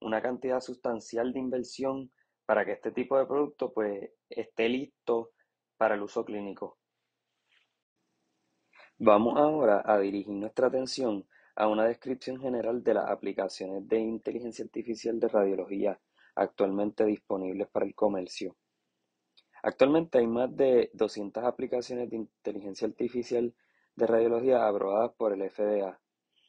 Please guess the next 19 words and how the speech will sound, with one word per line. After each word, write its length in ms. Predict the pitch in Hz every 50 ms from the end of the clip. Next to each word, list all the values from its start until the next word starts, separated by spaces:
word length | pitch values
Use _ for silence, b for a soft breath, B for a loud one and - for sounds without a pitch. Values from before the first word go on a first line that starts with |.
| _ _ _ _ _ _ _ _ _ _ _
con 280 | - - 113 110 107 104
aplicaciones 640 | 104 - - 104 98 107 98 - - 110 117 123 -
para 260 | - 120 113 107 98
todas 240 | - 98 101 98 101
las 160 | 107 113 120
especialidades 760 | 120 120 - 123 113 - 120 113 113 113 113 120 127 127 127
y 60 | 123
modalidades. 760 | 113 107 101 98 95 95 95 95 92 92 95 95 92 - _ _ _ _ _ _ _ _ _ _ _ _ _ _ _ _ _ _ _ -
La 160 | - 107 107
neurología 640 | 107 107 104 104 104 104 98 98 104 107 110 113 117
e 60 | 123
imágenes 480 | 127 131 131 135 139 139 135 135 131 -
cardiotorácicas 1040 | - 131 127 131 131 127 127 131 131 131 135 135 - - - - - 104 104 -
son 180 | - - 104 101
las 240 | 110 110 110 95 -
dos 260 | 117 117 120 123 123 b b b b b
subespecialidades 760 | - - 120 123 120 123 127 127 127 123 127 127 127 127 120
más 240 | 110 104 104 98 -
representadas, 800 | 107 107 110 117 113 117 117 110 101 - 104 95 92 92 90